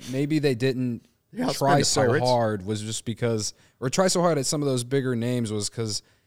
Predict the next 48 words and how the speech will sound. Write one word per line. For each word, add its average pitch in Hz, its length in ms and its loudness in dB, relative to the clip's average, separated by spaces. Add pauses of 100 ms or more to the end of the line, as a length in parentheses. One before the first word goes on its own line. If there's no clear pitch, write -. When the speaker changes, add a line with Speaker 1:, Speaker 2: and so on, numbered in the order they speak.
(200)
Speaker 1:
they 117 80 -8
just 143 220 -2
didn't 131 200 -4
feel 147 200 0
like 135 240 0
even 143 260 0
if 135 120 -2
they 117 100 -2
did 110 240 -4
sign 107 280 -2
those, 101 200 -4
that 101 140 -10
they 107 100 -4
were 107 80 -4
gonna 104 200 -4
be 101 520 -4 (480)
able 107 240 0
to, 98 240 -2 (160)
you 117 100 -2
know, 95 200 -2
be 101 260 -4
a, 95 180 -2 (580)
a 107 100 -2
real 104 260 0
contender 98 500 -6
anyway. 85 560 -6 (400)
I 113 80 -6
know 127 200 4
that's 123 260 0
not 107 400 -2
what 107 160 -6
anyone 104 320 -2
wants 104 200 -4
to 98 80 -8
hear. 98 380 -2
I 95 80 -4
know 107 220 0
that's 101 380 -4
not 107 260 -2
even 101 180 -4
really 98 320 -2
that 95 200 -4
great 98 200 -8
of 92 120 -6
an 92 80 -8
excuse, 95 580 -8
but, 95 200 -8
like, 90 420 -6